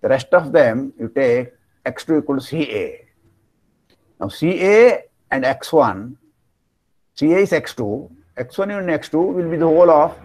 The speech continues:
X union C A. Okay, and their interiors cover the whole thing. If you take the interior of C A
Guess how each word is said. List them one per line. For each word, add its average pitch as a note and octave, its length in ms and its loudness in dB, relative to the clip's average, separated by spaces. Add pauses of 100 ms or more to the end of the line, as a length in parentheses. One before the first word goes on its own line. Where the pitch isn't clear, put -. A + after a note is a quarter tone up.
(160)
X - 360 -6
union A#2+ 340 -2
C - 120 -16
A. - 220 -16 (2500)
Okay, D3 380 -4 (640)
and D#3 500 0 (640)
their D3 320 0
interiors F#3+ 720 0
cover D#3+ 320 0
the D3+ 60 0
whole A2 200 -6
thing. D#2 240 -20 (2000)
If A#2 80 -20
you C3 160 -16
take F3+ 300 -6 (400)
the - 180 -16
interior F#3+ 580 -2
of D#3 360 2
C D#3+ 460 -4
A A#2 360 -6